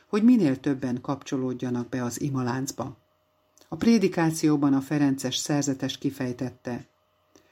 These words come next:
„A mai embernek nagy szüksége lenne a lelki újjászületésre, mivel olyan terheket cipelünk magunkkal, amik alatt roskadozunk.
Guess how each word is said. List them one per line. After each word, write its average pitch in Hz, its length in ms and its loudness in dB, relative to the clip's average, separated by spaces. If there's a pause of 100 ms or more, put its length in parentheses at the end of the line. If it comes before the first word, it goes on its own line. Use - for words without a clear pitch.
(300)
„A 160 100 -2
mai 175 340 6
embernek 151 720 4
nagy 123 180 -2
szüksége 131 540 -2
lenne 135 360 6
a 143 160 0
lelki 143 440 2
újjászületésre, 135 1300 0 (500)
mivel 190 320 4
olyan 180 340 4
terheket 139 580 0
cipelünk 139 580 2
magunkkal, 139 760 2 (360)
amik 180 300 2
alatt 120 260 -4
roskadozunk. 127 880 -4